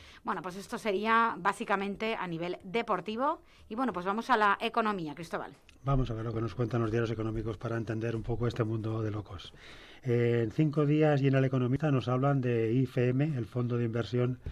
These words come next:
Speaker 2: que va a comprar parte de Naturgy y que ya está amenazando a los minoritarios, en fin, lo de siempre, los juegos económicos para mangonear por ahí. En Cinco Días también nos cuentan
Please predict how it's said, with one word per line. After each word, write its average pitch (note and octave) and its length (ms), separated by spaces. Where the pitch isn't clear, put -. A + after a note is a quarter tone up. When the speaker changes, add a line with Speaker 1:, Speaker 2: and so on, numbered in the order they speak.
Speaker 2:
que A#2 120
va A2+ 140
a A2+ 80
comprar A2 460
parte A#2 340
de A2+ 100
Naturgy B2+ 540
y B2+ 120
que - 180
ya A#2 100
está A#2 220
amenazando A2+ 760
a G#2+ 140
los G#2 420
minoritarios, G#2+ 520
en - 60
fin, - 160
lo A2 140
de G#2+ 80
siempre, F#2+ 340
los A2+ 160
juegos A#2 400
económicos A#2 540
para G#2+ 500
mangonear A2+ 540
por A2+ 140
ahí. E2+ 160
En B2+ 280
Cinco D3 240
Días D3+ 200
también C#3+ 260
nos C#3 120
cuentan D#3 480